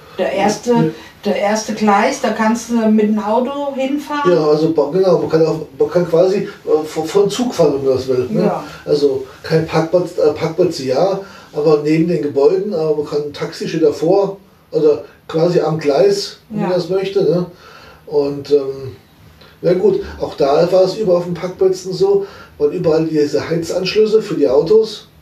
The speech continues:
Speaker 1: Mhm.
Speaker 2: ne? Und dann, ich denk, wenn du dann morgens wegfährst, vielleicht zum Arbeiten oder irgendwo einkaufen, kommst mittags zurück, willst du nicht dann drei Stunden Auto freikratzen oder sowas, ne? Und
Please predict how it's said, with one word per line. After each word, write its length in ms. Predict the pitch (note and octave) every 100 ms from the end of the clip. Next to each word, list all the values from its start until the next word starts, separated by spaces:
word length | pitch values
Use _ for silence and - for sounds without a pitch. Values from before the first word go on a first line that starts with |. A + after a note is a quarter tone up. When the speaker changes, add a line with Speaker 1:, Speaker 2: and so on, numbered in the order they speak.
| -
Speaker 1:
Mhm. 520 | G3 G3 F#3+ F#3+ C#3+
Speaker 2:
ne? 240 | E3 F3+ E3 - _ -
Und 120 | D3
dann, 240 | D3+ D3 C#3+
ich 160 | -
denk, 280 | - D#3 D#3+
wenn 60 | D#3+
du 220 | D#3 D3 C#3+
dann 180 | C#3+
morgens 380 | C3+ C#3 D#3 -
wegfährst, 580 | D3 D3 - G3+ G3+ - - - - - -
vielleicht 260 | E3 D#3+
zum 100 | -
Arbeiten 540 | - D3+ F3 G3 F#3+ F3+
oder 380 | D3 D3 C#3+ D3
irgendwo 220 | D3+ C#3+
einkaufen, 640 | D3 D#3+ E3 F3 F#3 F#3+
kommst 260 | E3+ D#3+ D#3+
mittags 280 | F3 E3 -
zurück, 200 | D#3+ F#3
willst 200 | E3+ -
du 60 | E3+
nicht 180 | E3
dann 100 | D#3+
drei 180 | D#3 D#3
Stunden 220 | D#3+ E3
Auto 280 | E3 G3+ F#3+
freikratzen 600 | - C3+ C3 C3 C3 -
oder 220 | C3+ B2+ B2
sowas, 280 | A#2 - -
ne? 1300 | C#3+ D#3 - - - - - - - - - F#3 C3
Und 180 | B2+